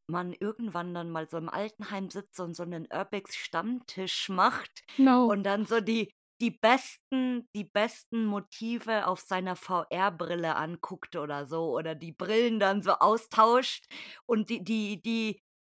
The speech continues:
Speaker 1: die Videos auf der V-R-Brille anguckt und so, wo man überall war vor zwanzig Jahren.
Speaker 2: Dann
Speaker 1: Das wär,
Speaker 2: sind wir
Speaker 1: ist
Speaker 2: schon
Speaker 1: bestimmt
Speaker 2: so weit, dann
Speaker 1: lustig.
Speaker 2: gehen die da auch durch mit der V-, V-R-Brille. Dann kannst du doch,
Speaker 1: Eben.
Speaker 2: genau.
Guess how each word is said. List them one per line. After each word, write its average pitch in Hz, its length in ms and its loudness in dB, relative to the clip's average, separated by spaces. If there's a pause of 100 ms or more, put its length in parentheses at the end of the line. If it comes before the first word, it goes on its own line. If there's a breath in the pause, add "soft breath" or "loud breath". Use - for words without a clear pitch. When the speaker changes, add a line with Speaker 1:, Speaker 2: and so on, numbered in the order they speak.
(120)
Speaker 1:
die 196 360 -6
Videos 214 640 2
auf 180 180 0
der 196 140 -4
V-R-Brille 190 760 2
anguckt 185 560 -6
und 170 200 -4
so, 170 180 -10
wo 185 120 -4
man 180 200 0
überall 165 540 -2
war 196 240 8
vor 196 260 -2
zwanzig 180 460 -4
Jahren. 160 240 0
Speaker 2:
Dann 180 80 4
Speaker 1:
Das 180 160 4
wär, - 20 8
Speaker 2:
sind 240 100 8
wir - 20 0
Speaker 1:
ist 254 140 2
Speaker 2:
schon - 60 2
Speaker 1:
bestimmt 220 120 8
Speaker 2:
so 233 220 4
weit, 226 220 4
dann 220 60 6
Speaker 1:
lustig. 190 100 8
Speaker 2:
gehen 202 240 6
die 214 100 4
da 190 100 4
auch - 220 -2
durch 180 340 0
mit 151 140 -2
der 160 80 0
V-, 143 200 -6
V-R-Brille. 143 720 -4
Dann 156 100 -2
kannst 196 280 6
du 220 60 6
doch, 196 160 8
Speaker 1:
Eben. 170 160 -4
Speaker 2:
genau. 202 460 6